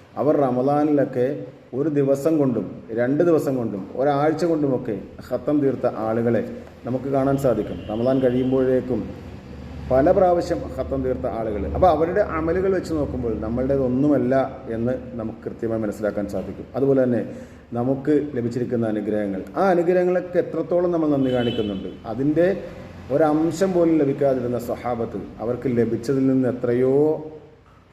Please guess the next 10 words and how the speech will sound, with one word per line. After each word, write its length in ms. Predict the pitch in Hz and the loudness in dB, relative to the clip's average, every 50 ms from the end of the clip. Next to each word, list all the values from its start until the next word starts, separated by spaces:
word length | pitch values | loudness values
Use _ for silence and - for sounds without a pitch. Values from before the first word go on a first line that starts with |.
| 117 110 | -6 -4
നന്ദി 320 | 113 113 123 127 139 151 147 - | -4 -2 0 2 2 2 2 0
അല്ലാഹു 280 | 120 120 120 120 117 117 - | 2 2 2 2 0 -2 -4
സുബ്ഹാനഹു 360 | 110 110 - - 117 107 107 113 | -6 -8 -6 -6 -6 -2 -2 -2
വ 40 | 110 - | 0 0
തആലയോട് 280 | 110 107 107 104 104 101 104 | 0 0 0 -2 -2 -2 -2
കാണിച്ചിട്ടുണ്ട് 540 | 104 104 104 101 - 104 98 101 98 98 98 98 - 165 160 | -4 -4 -4 -4 -6 -6 -6 -4 -4 -4 -6 -6 0 0 2
എന്നത് 280 | 156 175 190 202 202 196 175 | 2 4 2 2 2 2 2
മനസ്സിലാക്കുമ്പോൾ 640 | 147 139 135 143 139 131 120 117 113 110 98 98 92 90 - - - - - - _ _ _ - | 0 0 0 0 0 0 0 0 -2 -4 -4 -4 -6 -6 -10 -14 -20 -20 -20 -20 _ _ _ -10
നമ്മളുടെ 280 | 113 107 120 131 131 127 | -6 -4 -2 -2 0 0
പ്രവർത്തനങ്ങളൊന്നും 840 | 123 117 110 113 110 - 117 120 120 117 113 107 107 107 107 117 120 | 2 2 2 0 0 -2 -4 -4 -2 -2 -2 -2 -2 -2 -2 -2 -2